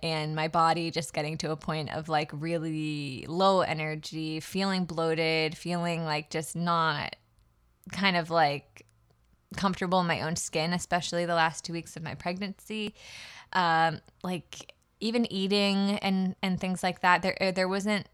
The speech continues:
a part of my pregnancy that I was, like, felt, like, super, super hungry all the time. I was more, like, eating small little meals throughout the day. I was, like, craving certain things. Like, during my pregnancy, it was, like, lemonade, pineapple, carrot <laughs> cake,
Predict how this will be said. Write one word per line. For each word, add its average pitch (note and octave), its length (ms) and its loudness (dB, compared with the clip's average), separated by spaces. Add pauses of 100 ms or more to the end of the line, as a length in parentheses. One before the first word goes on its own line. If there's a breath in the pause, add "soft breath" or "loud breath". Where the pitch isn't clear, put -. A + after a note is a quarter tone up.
(140)
a F#3 40 0
part F#3 200 0
of F3+ 80 -4
my E3 80 2
pregnancy E3+ 580 -4
that E3 160 2
I D#3 120 6
was, D#3 200 -4
like, - 400 -6 (600 soft breath)
felt, G3 240 6
like, E3 160 0
super, F#3+ 320 0
super F3+ 240 -2
hungry E3 340 -4
all G3+ 140 4
the G#3+ 80 -2
time. A#3 360 2
I D#3+ 120 6
was D#3+ 180 -2
more, E3+ 340 2
like, D3+ 420 -2 (280)
eating F#3+ 320 0
small F3 400 2
little F3+ 160 0
meals D#3+ 460 -2
throughout E3 280 2
the F3 60 -6
day. D#3+ 640 2
I E3+ 100 6
was, E3 180 -2
like, D#3 120 -4
craving G3 360 -2
certain E3+ 320 -2
things. E3 500 -4
Like, C#3+ 260 -6
during D#3 160 -4
my E3 140 2
pregnancy, E3 540 -6
it A#2 40 -4
was, - 140 -8
like, - 180 -8
lemonade, F3 680 0
pineapple, D#3 840 0
carrot D#3+ 400 0
<laughs> - 40 -8
cake, G3+ 540 2